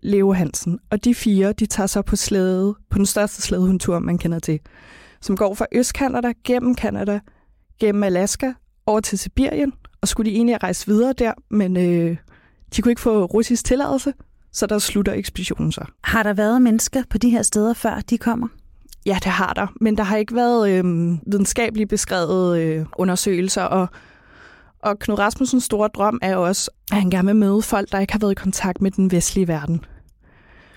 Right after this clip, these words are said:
Speaker 1: Men mens de rejser rundt, så bliver han skuffet gang på gang. Han kommer hen til de her, øh, telte eller tørvhuse, alt efter hvilken årtid det er, og de har rifler, og de har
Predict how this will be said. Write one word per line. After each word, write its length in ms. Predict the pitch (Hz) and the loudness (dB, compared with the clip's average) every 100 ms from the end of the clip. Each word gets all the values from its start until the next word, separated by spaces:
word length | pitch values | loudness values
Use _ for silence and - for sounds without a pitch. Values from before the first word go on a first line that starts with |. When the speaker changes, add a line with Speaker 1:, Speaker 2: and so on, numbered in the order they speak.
| - - | -18 -4
Speaker 1:
Men 260 | 196 208 - 226 | 0 0 0 0
mens 240 | 233 - | 0 0
de 80 | 233 | -4
rejser 420 | - 233 - 226 | -2 -2 -2 -2
rundt, 260 | 202 208 - | -2 0 -2
så 100 | 208 | 0
bliver 140 | 214 | 2
han 120 | 208 | 2
skuffet 420 | - 226 214 240 | 0 0 0 0
gang 260 | - 262 - | -2 -4 -2
på 100 | 208 | -4
gang. 240 | - 175 - - - - - - - | -4 -6 -8 -20 -20 -20 -20 -14 -4
Han 140 | 226 | -2
kommer 200 | 226 233 | 2 2
hen 200 | 269 247 | 2 0
til 140 | 240 | 0
de 80 | 214 | 2
her, 320 | 208 185 180 | 4 2 -2
øh, 160 | - - - | -4 -6 -6
telte 380 | - 208 220 226 | 0 2 2 2
eller 160 | 175 | 0
tørvhuse, 640 | 175 - 190 220 208 190 | -2 0 2 2 2 2
alt 120 | 180 180 | 0 -2
efter 200 | 180 185 | -2 -2
hvilken 200 | 180 - | -2 -2
årtid 300 | 196 202 202 | -2 -2 -2
det 80 | 190 | -2
er, 120 | 185 | -2
og 240 | - - | -2 -2
de 80 | 202 | -2
har 240 | 185 190 | -2 -2
rifler, 440 | 202 208 - 233 226 - | -2 -2 -2 -2 -2 -4
og 180 | 208 | -4
de 120 | 202 185 | 0 0
har 520 | 190 180 170 - | 0 0 -2 -4